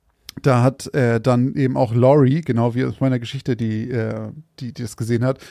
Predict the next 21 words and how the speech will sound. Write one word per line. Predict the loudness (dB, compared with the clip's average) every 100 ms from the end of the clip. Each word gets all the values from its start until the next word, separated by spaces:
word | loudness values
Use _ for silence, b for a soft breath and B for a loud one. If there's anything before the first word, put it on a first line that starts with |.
| B
ist | -2 0
auch | 2
in | 2
Wirklichkeit | 0 0 0
jemand, | 2 0 -2 -6 -20 b 2
die | 2 2 -6 0
genau | 4 6 6
diese | 4
Geschichte | 0 -2 -2
quasi | 0 0 0
erlebt | -2 -2
hat. | -4 -6
Die |
ist | -4
nach | 0
Hause | 2 0
gefahren | 0 0 0
und | -2
hat | -2
dann | -2
halt | 0 -2 -4